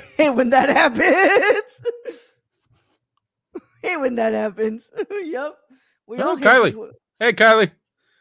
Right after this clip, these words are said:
Speaker 2: We're
Speaker 1: Hey,
Speaker 2: not
Speaker 1: Kylie.
Speaker 2: pre-recorded.
Speaker 1: Just, uh, watched Andor. I liked it a lot. Oh, I'm glad you liked it.
Speaker 2: Good
Speaker 1: Just
Speaker 2: to
Speaker 1: liked
Speaker 2: hear.
Speaker 1: it.
Speaker 2: Good to hear.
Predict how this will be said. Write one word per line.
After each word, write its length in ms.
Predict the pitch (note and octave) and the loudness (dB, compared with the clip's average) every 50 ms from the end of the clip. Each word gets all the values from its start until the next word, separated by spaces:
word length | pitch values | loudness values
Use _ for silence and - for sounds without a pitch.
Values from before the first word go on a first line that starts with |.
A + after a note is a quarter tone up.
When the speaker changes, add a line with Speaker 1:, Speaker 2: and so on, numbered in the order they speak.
| _ _ _ | _ _ _
Speaker 2:
We're 100 | - C#3+ | -6 -2
Speaker 1:
Hey, 40 | D#3+ | 0
Speaker 2:
not 140 | F#3 F#3+ F#3+ | 2 2 2
Speaker 1:
Kylie. 40 | F#3+ | 2
Speaker 2:
pre-recorded. 540 | F#3 F#3 E3 D3+ - D#3 D3 C3+ C#3 C3 - _ _ _ _ _ _ _ - - - C#5+ C#5 D5 D#5 _ _ _ | 2 2 0 0 -2 -4 -4 -4 -6 -10 -12 _ _ _ _ _ _ _ -20 -20 -20 -20 -20 -20 _ _ _ _
Speaker 1:
Just, 300 | A#3 B3+ B3+ - - - | -8 -8 -8 -10 -14 -20
uh, 120 | - - G#3 A3 | -20 -16 -10 -10
watched 260 | A#3 A#3 A#3 A#3 A#3+ | -8 -8 -8 -10 -10
Andor. 200 | A#3 A3+ G3+ F#3+ | -12 -10 -10 -12
I 100 | F#3+ G3 | -12 -12
liked 300 | G3 G#3 A3 A3 G#3 _ | -10 -10 -12 -12 -14 _
it 40 | G3+ | -18
a 60 | F#3 | -18
lot. 240 | F3+ F3+ F#3 E3 - _ | -16 -18 -20 -20 -20 _
Oh, 260 | - A3+ D#4 - C#4+ | -16 -14 -12 -10 -10
I'm 120 | G3+ G3+ G3+ | -12 -12 -12
glad 220 | G#3+ C4+ D4+ C#4 | -12 -12 -12 -12
you 100 | D4 D4+ | -12 -12
liked 240 | B4 C#5 C5+ _ - | -12 -12 -10 _ -12
it. 160 | A3 - - _ _ _ _ _ _ | -12 -12 -12 _ _ _ _ _ _
Speaker 2:
Good 140 | D3 D3+ D#3 | -8 -8 -6
Speaker 1:
Just 20 | |
Speaker 2:
to 60 | F3 | -6
Speaker 1:
liked 120 | F3 D#3 G#3 | -8 -6 -8
Speaker 2:
hear. 100 | C#4+ A#3+ | -10 -10
Speaker 1:
it. 100 | C3+ - | -12 -12
Speaker 2:
Good 140 | _ D3 D3 | _ -14 -12
to 60 | E3+ | -12
hear. 240 | D#3 G3 G3 E3 - | -12 -12 -12 -14 -16